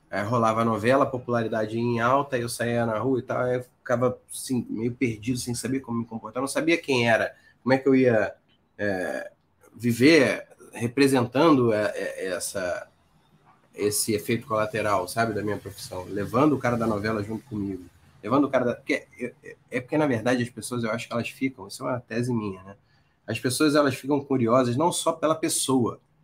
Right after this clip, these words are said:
mas porque você representa várias coisas. Por exemplo, você é o contato humano que a pessoa tá tendo com a própria tecnologia da televisão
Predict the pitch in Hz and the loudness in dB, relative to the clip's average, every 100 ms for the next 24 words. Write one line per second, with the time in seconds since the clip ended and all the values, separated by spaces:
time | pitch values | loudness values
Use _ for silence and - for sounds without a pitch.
0 | _ _ - 131 131 135 - 135 123 123 | _ _ 0 2 0 -6 2 4 4 2
1 | - 160 160 139 117 156 - 123 175 190 | 0 0 0 0 0 -2 -2 0 2 0
2 | - 135 135 104 92 156 156 127 120 - | -2 4 4 4 -2 2 4 6 2 2
3 | - _ _ _ - 123 127 - 185 196 | -10 _ _ _ -8 -2 0 4 4 4
4 | 160 117 139 180 190 113 92 - _ _ | 2 2 6 6 6 -4 -6 -8 _ _
5 | _ - 120 117 175 139 90 - - 90 | _ 0 4 6 6 4 0 -8 -10 -8
6 | 104 98 - 156 160 98 _ _ _ _ | -8 -10 0 2 2 0 _ _ _ _
7 | _ 170 190 - 180 196 208 196 202 190 | _ 6 6 6 2 2 0 0 2 4
8 | 151 120 190 196 190 196 202 208 147 147 | 4 2 0 0 0 0 0 2 2 2
9 | 117 | 2